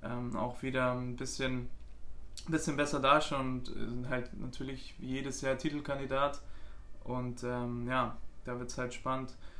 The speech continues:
zu sehen, was, was, äh, die Jungs da wieder, äh, fabrizieren. Messi, ja, kommen wir gleich nochmal zu, äh, in aller, äh, Ausführlichkeit so. Da sind ja auch Gerüchte im Umlauf. Ähm, ich sehe Barca stark, wie nach wie vor, so mit Suarez und,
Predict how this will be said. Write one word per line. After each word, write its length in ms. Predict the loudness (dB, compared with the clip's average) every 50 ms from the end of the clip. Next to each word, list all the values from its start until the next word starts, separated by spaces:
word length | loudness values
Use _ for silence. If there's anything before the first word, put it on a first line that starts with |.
| -6 -6 -8 -8
zu 200 | -8 -6 -6 -4
sehen, 380 | -2 2 4 6 6 6 4 4
was, 400 | 2 2 2 0 -2 -4 -2 0
was, 260 | 0 2 2 2 0 2
äh, 320 | 2 4 4 4 2 2
die 100 | 2 0
Jungs 240 | 0 0 -2 -2 -2
da 160 | -2 -2 -2
wieder, 160 | 0 0 -2
äh, 460 | -2 -2 -4 -2 -2 0 0 0 0
fabrizieren. 720 | 0 0 0 0 0 0 -2 -2 0 2 2 2 2 2 0 -2 -6 -8 -8 -8 -8 -8 -6 -2
Messi, 600 | 2 4 4 4 6 6 6 6 6 6 4 0 -4 -6 -8 -6 -6 -6 -6 -6 -6 -2 2
ja, 320 | 6 6 8 6 6 2 -4 -6 -6 -6 -8 -8 -10 -6 -4
kommen 180 | -2 0 0
wir 80 | 2 4
gleich 240 | 6 8 8 8 8
nochmal 260 | 6 6 4 4 2
zu, 300 | 4 4 4 6 6 4 2 0 -2 -4 -4 0
äh, 200 | 0 2 2 4
in 180 | 2 2 2 2
aller, 680 | 2 4 4 4 4 4 4 4 2 0 0 0 0
äh, 40 | 0
Ausführlichkeit 800 | 0 0 0 0 0 0 0 0 0 2 4 4 6 4 4 4
so. 260 | 2 2 2 2 0 0 0
Da 280 | 0 0 2 0 0 -2 -4 -4 -6 -4 -2
sind 160 | -2 0 0
ja 120 | 2 2 4
auch 160 | 4 2 2
Gerüchte 400 | 0 0 0 0 0 0 0 2
im 180 | 2 2 0 0
Umlauf. 460 | -2 0 2 4 6 6 6 4 0 -4 -6 -6 -4 -4 -4 -4 -4 -4 -2 4
Ähm, 340 | 6 8 8 8 8 6 4
ich 100 | 4 4
sehe 140 | 4 6 8
Barca 360 | 10 10 10 10 8 6 4
stark, 380 | 6 6 8 8 8 8 6
wie 60 | 4 4
nach 240 | 4 4 2 2
wie 60 | -2 0
vor, 340 | 2 4 6 6 6 6
so 160 | 4 2 0 0
mit 240 | 0 0 0 -2
Suarez 760 | 0 0 2 4 4 6 6 4 4 4 2 2 2 0 -2 0
und, 380 | 0 0 0 0 -2 -2 -4